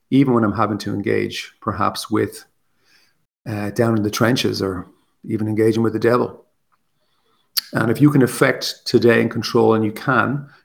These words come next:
your thriving feeling, your thriving score, that ripples into your world. It ripples into your results, your relationships, your, your impact on the world, your focus, your thinking.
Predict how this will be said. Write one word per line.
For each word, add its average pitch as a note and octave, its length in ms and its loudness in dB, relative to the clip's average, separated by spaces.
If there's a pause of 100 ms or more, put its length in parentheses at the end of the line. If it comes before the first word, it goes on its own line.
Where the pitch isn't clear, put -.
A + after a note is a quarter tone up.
your A2 80 2
thriving A2 380 0
feeling, D3 400 2
your G#2 100 0
thriving G#2 300 -4
score, C3+ 560 2 (280)
that A#2 160 2
ripples A#2+ 460 2
into A2+ 200 -4
your G#2+ 100 2
world. G#2 300 -4
It G#2+ 60 -6
ripples A2 260 -6
into A2 160 -2
your G#2+ 80 -4
results, A#2+ 580 -4 (320)
your G#2 140 -8
relationships, A2+ 640 -2
your, G#2 240 -6 (580)
your G#2+ 140 -2
impact C#3+ 460 -2
on B2 120 0
the B2 80 0
world, C3+ 420 0
your A2 80 -6
focus, B2 420 -2
your G#2 100 -8
thinking. A#2+ 540 -4